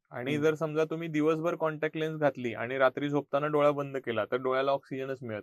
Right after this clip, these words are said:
Speaker 1: नाही.
Speaker 2: हम्म.
Speaker 1: त्यामुळं तुमच्या,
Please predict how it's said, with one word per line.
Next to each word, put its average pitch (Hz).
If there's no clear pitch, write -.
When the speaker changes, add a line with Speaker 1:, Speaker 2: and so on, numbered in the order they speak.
Speaker 1:
नाही. 120
Speaker 2:
हम्म. -
Speaker 1:
त्यामुळं 147
तुमच्या, 165